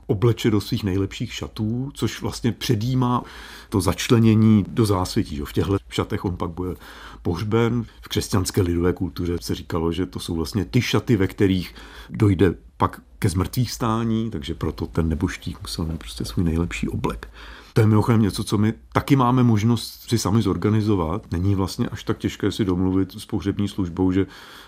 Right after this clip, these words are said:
si tohleto uděláme sami, že ona nám to tělo někde zpřístupní a my si ho umyjeme a oblečeme. Dneska to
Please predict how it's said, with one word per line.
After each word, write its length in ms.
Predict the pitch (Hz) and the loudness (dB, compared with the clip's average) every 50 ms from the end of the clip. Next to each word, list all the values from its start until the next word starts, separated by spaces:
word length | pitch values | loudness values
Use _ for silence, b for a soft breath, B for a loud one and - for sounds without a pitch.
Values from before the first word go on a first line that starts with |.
| B - | B -4
si 140 | - - | -4 0
tohleto 400 | - - 101 80 98 101 - 139 | 2 2 2 4 4 4 4 2
uděláme 520 | 151 151 110 104 107 101 101 95 98 107 104 | 0 2 2 4 4 4 4 4 4 2 0
sami, 340 | - - - 98 95 85 73 | 0 0 0 0 0 -2 -4
že 120 | - 104 101 | -4 -4 -4
ona 240 | - 90 80 80 82 | -4 -4 -4 -4 -2
nám 220 | 87 85 82 85 | -2 -2 -4 -4
to 120 | - 101 | -6 -8
tělo 260 | 101 - - 85 80 80 | -8 -6 -4 -4 -2 -2
někde 260 | 82 80 80 85 85 | -2 -2 -2 -4 -6
zpřístupní 760 | - - _ - - 104 - - - 98 - - 85 87 85 | -6 -10 _ -8 -6 -6 -4 -4 -6 -4 -4 -2 -2 -2 -2
a 40 | 90 | 0
my 160 | 87 92 85 | 0 0 0
si 160 | - - - | 0 0 0
ho 120 | 92 - - | 0 2 0
umyjeme 500 | - 98 87 85 85 85 85 87 87 87 | 0 0 0 0 0 0 0 0 0 0
a 80 | 90 | 0
oblečeme. 540 | - - 82 82 90 87 85 - - 76 73 | 0 -2 -2 -2 -2 -2 -2 -4 -6 -6 -6
Dneska 260 | 64 65 - - - | -6 -10 -12 -12 -10
to 160 | - - 80 | -6 -6 -8